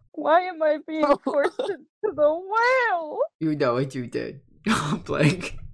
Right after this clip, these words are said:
Speaker 3: Blake. No.
Speaker 1: Uh, uh, uh, oh, God.
Speaker 3: Hey,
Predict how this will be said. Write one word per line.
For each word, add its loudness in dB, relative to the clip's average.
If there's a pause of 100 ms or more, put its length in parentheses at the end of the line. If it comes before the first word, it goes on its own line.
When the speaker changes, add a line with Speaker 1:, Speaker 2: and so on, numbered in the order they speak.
(160)
Speaker 3:
Blake. -4 (680)
No. -16
Speaker 1:
Uh, 2 (120)
uh, -2 (240)
uh, 2 (1000)
oh, -8 (340)
God. 0 (600)
Speaker 3:
Hey, -6